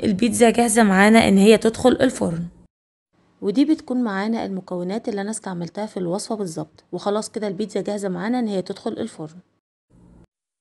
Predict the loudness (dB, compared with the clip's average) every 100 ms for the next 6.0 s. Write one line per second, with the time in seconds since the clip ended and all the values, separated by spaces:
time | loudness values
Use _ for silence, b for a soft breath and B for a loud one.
0 | _ _ -20 -8 2 6 6 6 6 6
1 | 4 2 2 2 2 0 0 0 4 4
2 | 4 0 -2 4 6 6 6 6 6 4
3 | 2 2 4 4 4 2 0 0 0 -2
4 | -6 0 4 4 4 4 4 4 2 2
5 | 0 0 0 2 2 0 2 4 6 2